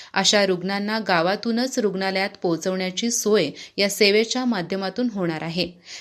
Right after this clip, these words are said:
सर्वांनी या सेवेचा लाभ घ्यावा." सरपंच योगिता संगास यांनी सांगितले की, महिन्याच्या प्रत्येक मंगळवारी आरोग्य रथ गावातून रुग्णांना गडिंग्लज रुग्णालयात पोहोचवण्यासाठी नियोजित आहे.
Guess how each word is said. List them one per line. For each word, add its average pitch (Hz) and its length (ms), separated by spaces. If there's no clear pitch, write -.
सर्वांनी 220 540
या 262 100
सेवेचा 180 500
लाभ 180 300
घ्यावा." 160 320
सरपंच 254 520
योगिता 220 600
संगास 190 560
यांनी 180 180
सांगितले 175 640
की, - 320
महिन्याच्या 233 520
प्रत्येक 285 520
मंगळवारी 202 720
आरोग्य 214 460
रथ 240 220
गावातून 185 600
रुग्णांना 185 560
गडिंग्लज 214 540
रुग्णालयात 190 480
पोहोचवण्यासाठी 180 800
नियोजित 175 500
आहे. 170 440